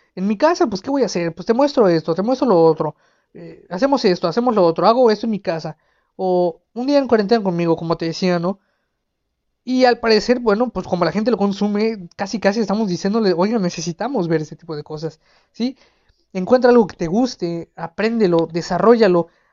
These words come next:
hazlo, o lo que sea que debas hacer, pero haz algo. Y si no lo quieres hacer, pues bueno,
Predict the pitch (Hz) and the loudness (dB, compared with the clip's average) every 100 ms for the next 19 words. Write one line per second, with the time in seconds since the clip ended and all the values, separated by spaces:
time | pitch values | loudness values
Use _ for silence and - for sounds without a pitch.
0 | _ 196 247 240 208 214 - - 220 233 | _ 2 2 2 0 0 -2 -2 0 2
1 | 240 349 - 247 240 208 190 170 - _ | 0 0 2 4 4 2 -4 -6 -6 _
2 | _ _ _ - 202 226 180 160 156 _ | _ _ _ -4 -2 0 0 -2 -8 _
3 | _ _ _ _ _ _ _ 214 214 285 | _ _ _ _ _ _ _ -4 0 2
4 | 330 294 277 254 294 302 240 196 208 226 | 2 2 2 2 2 0 0 0 2 4
5 | 254 240 226 | 2 0 -8